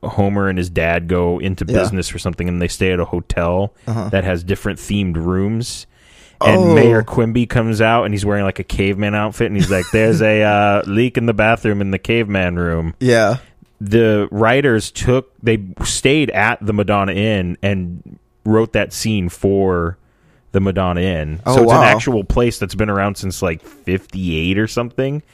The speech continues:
Speaker 2: And they
Speaker 1: And
Speaker 2: just have themed rooms?
Speaker 1: Yes, it's fucking nuts.
Speaker 2: What room were you in, though?
Speaker 1: We were in the Italy room.
Speaker 2: The
Speaker 1: And
Speaker 2: Italy room.
Speaker 1: people said, "Well,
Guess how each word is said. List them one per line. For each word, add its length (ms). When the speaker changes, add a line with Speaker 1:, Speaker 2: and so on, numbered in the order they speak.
Speaker 2:
And 120
they 40
Speaker 1:
And 100
Speaker 2:
just 40
have 160
themed 340
rooms? 340
Speaker 1:
Yes, 320
it's 200
fucking 600
nuts. 380
Speaker 2:
What 200
room 200
were 80
you 200
in, 140
though? 200
Speaker 1:
We 200
were 140
in 220
the 180
Italy 340
room. 480
Speaker 2:
The 60
Speaker 1:
And 300
Speaker 2:
Italy 180
room. 420
Speaker 1:
people 260
said, 240
"Well, 100